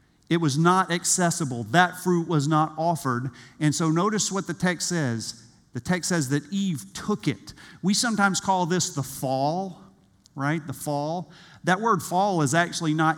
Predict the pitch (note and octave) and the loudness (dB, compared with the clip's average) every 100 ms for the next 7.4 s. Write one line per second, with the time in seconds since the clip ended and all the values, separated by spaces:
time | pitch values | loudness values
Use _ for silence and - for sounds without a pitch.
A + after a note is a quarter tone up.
0 | E3+ F3 D#3 D3 C#3+ D3 C#3 B2 B2 C3+ | 0 0 2 2 0 0 0 0 -2 0
1 | C3+ A#2+ - - - - _ _ - - | 0 -2 -8 -8 -12 -20 _ _ -20 -20
2 | - D#3+ G3+ G3+ F#3 F#3 E3 D#3 - F3+ | 0 4 6 4 0 -2 -2 -2 0 0
3 | D#3 C#3+ - D#3+ D3+ C3+ D3+ - - C#3 | 2 -2 -2 0 0 0 0 0 -2 -2
4 | C3+ - E3+ C3+ C3+ - - - - _ | -2 0 0 0 -2 -6 -18 -18 -20 _
5 | _ _ _ _ _ _ _ _ _ _ | _ _ _ _ _ _ _ _ _ _
6 | _ - C#3 A#2+ A2+ D#3+ D3+ D3+ D3+ B2+ | _ -8 -6 -6 -4 0 4 6 6 4
7 | - - - | 0 -6 -8